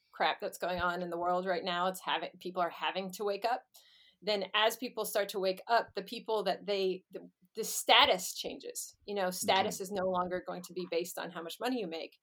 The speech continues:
Speaker 1: Status is going to be on what kind, not just your influence, but your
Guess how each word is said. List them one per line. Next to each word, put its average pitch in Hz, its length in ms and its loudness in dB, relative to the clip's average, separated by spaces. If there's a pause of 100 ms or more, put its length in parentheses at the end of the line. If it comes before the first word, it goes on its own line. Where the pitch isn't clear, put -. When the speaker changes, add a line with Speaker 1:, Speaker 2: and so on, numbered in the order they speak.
(260)
Speaker 1:
Status 185 500 2
is 180 120 -4
going 170 280 -2
to 160 100 -6
be 175 220 -2
on 170 200 -4 (100)
what - 280 0
kind, - 260 -6
not 226 200 2
just 254 160 -4
your 214 100 2
influence, 277 680 0
but - 100 -4
your 185 260 0